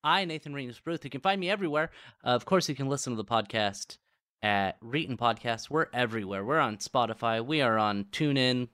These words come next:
Uh, we're on Google Podcasts, which I think they're changing Google Podcasts,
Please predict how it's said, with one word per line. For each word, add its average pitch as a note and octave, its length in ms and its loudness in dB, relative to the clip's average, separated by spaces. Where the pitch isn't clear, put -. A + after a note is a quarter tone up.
Uh, G2+ 320 2
we're A2 100 -2
on G#2 140 -2
Google B2 380 -4
Podcasts, A#2+ 600 -2
which C#3 140 -8
I B2+ 80 -2
think A#3+ 260 0
they're G#3+ 140 2
changing E3 600 -2
Google G3+ 280 0
Podcasts, G3+ 840 0